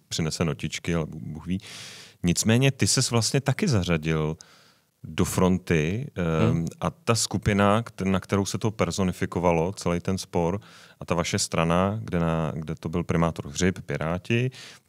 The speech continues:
Speaker 1: ty a Pavel Novotný, tak je taky celkem svérázná, eh, a, a barvitá skupinka.
Speaker 2: Hmm.
Speaker 1: Jak ty se skoukal třeba na aktivity toho Pavla, kterýho asi všichni celkem dobře známe, eh, a který to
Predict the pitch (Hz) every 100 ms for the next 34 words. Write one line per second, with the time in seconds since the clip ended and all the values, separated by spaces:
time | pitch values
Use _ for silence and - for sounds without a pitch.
0 | - 92 104 123 - - 95 104 101 78
1 | 80 98 95 104 110 - - - _ _
2 | _ _ _ - 92 - 123 104 - -
3 | 127 110 - 117 127 117 110 104 104 113
4 | 110 120 117 107 92 95 92 90 92 95
5 | 90 - 92 101 107 110 139 - 90 87
6 | 82 80 73 80 110 110 135 - _ -
7 | 95 127 - - _ _ - 127 127 135
8 | 147 127 - 104 104 131 113 117 101 117
9 | - - 107 104 107 113 95 76 73 69
10 | 110 131 - - 87 90 87 - 87 82
11 | 82 - - 90 - 85 - 90 87 82
12 | 85 85 90 87 78 90 95 - - -
13 | - - 87 85 - - 101 107 110 123
14 | 120